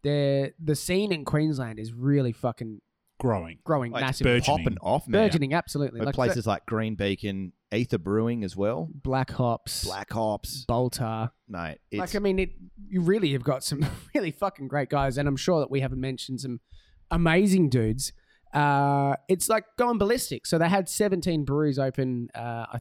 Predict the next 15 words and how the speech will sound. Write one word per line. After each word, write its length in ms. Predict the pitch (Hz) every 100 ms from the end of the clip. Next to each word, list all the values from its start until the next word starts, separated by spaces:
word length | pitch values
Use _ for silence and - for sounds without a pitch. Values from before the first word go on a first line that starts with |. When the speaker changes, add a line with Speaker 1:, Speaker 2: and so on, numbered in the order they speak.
| -
Speaker 1:
think, 260 | 156 - - _ _ _ _ _ _ -
in 120 | 135
the 80 | 127
last 500 | 120 117 120 - -
six 240 | 139 -
months 280 | 131 165 -
or 40 |
the 80 | 135
last 240 | 127 117
twelve 260 | - 175 170
months 400 | 175 165 - - -
in, 160 | 127
in 160 | 123 123
Queensland. 640 | - 180 180 170 165 156 - - 110
Speaker 2:
Wow. 300 | 107 95